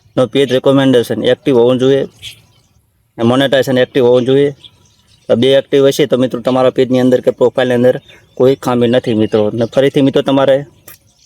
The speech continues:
વધારે માહિતી માટે ફરીથી મિત્રો અહીં મોનેટાઇઝેશન એજ-, એલિજિબિલિટી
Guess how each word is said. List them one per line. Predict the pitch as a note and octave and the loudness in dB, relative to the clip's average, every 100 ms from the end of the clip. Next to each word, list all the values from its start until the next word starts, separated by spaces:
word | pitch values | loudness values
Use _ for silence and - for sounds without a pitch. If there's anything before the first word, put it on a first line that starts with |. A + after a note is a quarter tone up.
| _ - _ _ _ _ - | _ -20 _ _ _ _ -6
વધારે | G#2 B2 B2+ | 0 2 2
માહિતી | C3+ C#3 C3 | 0 0 0
માટે | C3 B2+ | 0 0
ફરીથી | B2+ C3+ C3+ | 0 -2 0
મિત્રો | C3 B2 C3 | 0 0 -2
અહીં | C3 D#3 - _ _ _ - - _ _ C6+ B5+ A#5+ C6+ _ _ _ _ _ _ _ _ - | -2 -8 -16 _ _ _ -20 -20 _ _ _ _ -20 -20 _ _ _ _ _ _ _ _ -4
મોનેટાઇઝેશન | B2+ C3+ B2+ B2+ C3+ | -2 0 0 0 0
એજ-, | C3+ B2+ - | 0 -2 -2
એલિજિબિલિટી | C3+ C3+ B2 A#2 A2+ - G#2+ | -2 0 -2 -2 -2 -2 -6